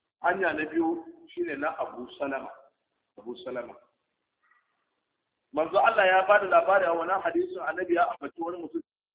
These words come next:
bani Isra'ilawa. Sa'ala ba'd bani Isra'ila. Ya roki wani cikin banu Isra'ilawa. Dan, dan kabilar Bani Isra'ila ne ya sake neman rance,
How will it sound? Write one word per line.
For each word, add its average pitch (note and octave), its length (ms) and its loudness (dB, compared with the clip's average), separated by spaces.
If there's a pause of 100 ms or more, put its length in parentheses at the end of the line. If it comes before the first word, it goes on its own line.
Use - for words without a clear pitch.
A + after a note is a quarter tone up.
bani D4 320 -8
Isra'ilawa. C#3+ 840 -2 (920)
Sa'ala F3 560 2
ba'd F3+ 520 -2
bani D#3 420 -6
Isra'ila. - 800 -4 (720)
Ya E3 320 6
roki E3 300 -2
wani E3 340 -4
cikin - 320 -12
banu C3+ 220 -6 (100)
Isra'ilawa. C#3 920 -2 (760)
Dan, - 160 12 (760)
dan A#3 220 2
kabilar G3 460 0
Bani D#3 180 -2
Isra'ila F3+ 600 -2
ne G#3 320 -2
ya F#3+ 200 0 (120)
sake G3 500 -4
neman F3 540 -10
rance, D#3 600 -6